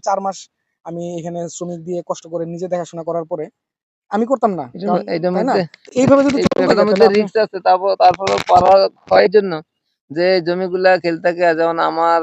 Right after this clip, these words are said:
Speaker 2: আমি যে পত্তনি নিয়ে নিচ্ছি, এই পত্তনির টাকা তো আমাকে দিতেই হবে, কারণ
Speaker 1: আচ্ছা।
Speaker 2: পত্তনির টাকা যদি দিতে হয় তো জমিটা খেল থাকলে তো আর আমার আরো
Speaker 1: মানে
Speaker 2: ডাউন
Speaker 1: পত্তনি
Speaker 2: হচ্ছে।
Speaker 1: বলতে কি আপনি অন্য কারো কাছ
Speaker 2: অন্য
Speaker 1: থেকে
Speaker 2: কারো থেকে জমি আমি
Speaker 1: টাকা দিয়ে নিছেন?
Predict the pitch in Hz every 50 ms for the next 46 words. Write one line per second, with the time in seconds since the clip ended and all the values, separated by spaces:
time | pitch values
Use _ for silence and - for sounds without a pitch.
0 | 165 160 156 160 160 160 160 - 175 170 - - 185 185 180 175 175 180 180 180
1 | 175 - - - 147 135 135 - - _ _ _ _ _ _ _ 147 143 143 143
2 | 139 127 143 160 156 - - 175 175 180 180 - _ - 190 175 185 - - 185
3 | 180 175 165 175 165 175 175 - 180 180 170 175 170 160 160 170 180 - _ _
4 | _ _ _ _ - - 151 147 151 175 - - 185 185 185 180 185 180 190 175
5 | 180 180 175 175 160 190 190 196 196 180 180 175 185 - 165 156 175 175 170 190
6 | 170 156 - 170 165 175 180 180 180 170 165 170 165 165 165 160 156 156 151 147
7 | 147 151 160 165 165 160 165 160 147 - 170 147 143 147 143 190 233 240 240 240
8 | 240 214 208 180 165 151 196 196 196 208 202 202 196 190 190 185 - 165 175 175
9 | 180 165 180 170 170 - 180 165 175 165 165 170 170 170 170 160 160 156 156 151
10 | 147 147 143 135 127 120 120 - - 202 196 185 190 185 180 165 - - 120